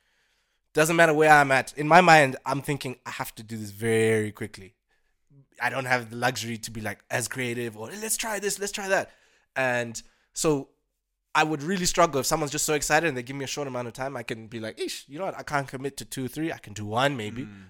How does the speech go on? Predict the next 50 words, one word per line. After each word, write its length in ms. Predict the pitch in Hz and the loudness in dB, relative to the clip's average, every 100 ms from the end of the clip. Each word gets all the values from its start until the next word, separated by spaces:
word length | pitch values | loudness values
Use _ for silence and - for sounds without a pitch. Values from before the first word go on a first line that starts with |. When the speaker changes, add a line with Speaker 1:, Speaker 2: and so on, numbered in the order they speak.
| _ | _
Speaker 1:
I, 100 | 98 98 _ - | -12 -12 _ -14
I 100 | 113 | -12
definitely 400 | 107 127 180 180 | -6 2 6 6
have 140 | 160 | 6
one 240 | 131 151 160 | 4 4 4
in 80 | |
the 60 | 147 | 0
vault 280 | 123 147 139 | 2 2 2
that 140 | 127 | -2
sounds 280 | - 139 135 | 0 0 0
something 360 | 139 147 147 120 | 0 -2 -4 -8
like 140 | 110 | -8
this 120 | 110 - | -10 -10
that 120 | 107 | -8
maybe 280 | 120 127 120 | -8 -6 -8
could 180 | 123 | -8
go 120 | 110 139 | -8 -8
in 100 | 139 | -4
there, 140 | 147 | -6
but 200 | 117 107 _ _ _ | -6 -12 _ _ _
Speaker 2:
Mm. 180 | 123 110 | -20 -2
Speaker 1:
that's 220 | 143 139 | -2 0
all 180 | 147 139 | -2 -2
I 80 | 120 | -2
can 160 | 117 | -6
do. 200 | 113 120 - _ _ _ _ _ _ | -10 -12 -12 _ _ _ _ _ _
And 440 | 139 139 135 127 120 | 4 6 6 2 0
I've 160 | 143 127 | 0 0
had 200 | 165 160 | -6 -6
to 60 | |
do 120 | 139 151 | -8 -2
that 180 | 143 131 | -2 -2
on 200 | 120 120 _ - | -8 -14 _ -12
a 40 | |
lot 360 | 131 135 143 135 | -8 4 4 4
of 120 | 117 | -4
a 120 | 113 | -12
few 320 | - - 185 | -12 -2 0
ones 240 | 156 131 120 | 0 -4 -6
because 480 | 113 - 113 107 _ _ _ _ _ _ _ _ | -12 -10 -10 -12 _ _ _ _ _ _ _ _
for 120 | - | -8
the 80 | 127 | -4
most 240 | 127 165 - | 2 2 2
part, 280 | 131 95 - _ _ _ _ | -2 -2 -8 _ _ _ _
for 200 | - 123 | -12 -6
sure, 240 | - 123 | -4 -6
people 260 | 95 147 143 | -8 -8 -6
are 60 | 110 | -4
very 180 | 127 | -2
excited. 480 | 117 - 117 127 165 | -2 0 -2 -2 -8